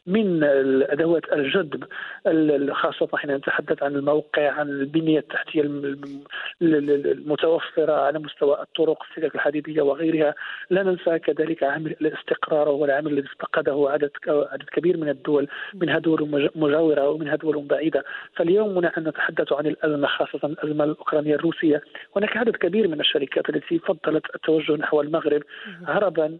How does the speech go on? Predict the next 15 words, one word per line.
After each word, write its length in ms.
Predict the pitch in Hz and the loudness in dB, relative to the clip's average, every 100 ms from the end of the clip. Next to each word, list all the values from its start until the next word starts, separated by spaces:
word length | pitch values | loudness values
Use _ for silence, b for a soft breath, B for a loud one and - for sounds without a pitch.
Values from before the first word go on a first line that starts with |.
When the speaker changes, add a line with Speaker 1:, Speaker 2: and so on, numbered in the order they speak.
| 156 | -10
Speaker 1:
من 120 | 160 - | -8 -6
أتون 240 | 151 165 | -2 0
الحرب 340 | 139 - 160 | 0 0 0
المستعرة 600 | 151 156 156 - 143 147 147 B B | 0 -4 -4 0 2 2 -2 B B
في 100 | - | -4
شرق 320 | - 151 - - | -2 -2 -6 0
أوروبا. 440 | 160 156 - 143 147 B B | 2 2 0 -4 -6 B B
إذن 180 | 185 180 | -2 -2
كل 300 | - 196 190 | 0 0 2
هذه 240 | 175 175 | 0 0
العوامل 580 | 143 143 143 143 147 160 160 | -4 2 2 4 0 -4 0
مجتمعة 540 | 180 - 160 151 139 | 0 0 -2 -2 0
وغيرها 560 | 139 143 180 165 143 151 | 0 2 2 2 2 2
لعبت 220 | 156 151 | 2 0
دورا 440 | 139 151 151 143 | 0 2 2 0